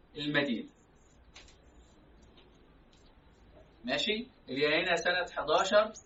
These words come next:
هجرية. خلاص؟ اللي هي وفاة سيدنا رسول الله. سيدنا أبو بكر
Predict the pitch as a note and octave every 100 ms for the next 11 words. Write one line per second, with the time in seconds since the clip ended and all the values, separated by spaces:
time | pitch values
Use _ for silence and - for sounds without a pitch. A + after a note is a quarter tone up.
0 | - - - C#3 B2+ C3 - - - -
1 | - - - - - - - - - -
2 | - - - - - - - - - -
3 | - - - - - - - - - -
4 | - - - E3+ - - - - - B2+
5 | C#3 C#3 F3 E3+ E3 D3 - B2+ A2 -
6 | - - - - - - - - _ -
7 | - - _ - - - - - - -
8 | _ - - - - _ - - - _
9 | - - _ - - - - - - -
10 | - - _ - - D#3 F3+ F#3 F3+ C3
11 | G3+ A#3+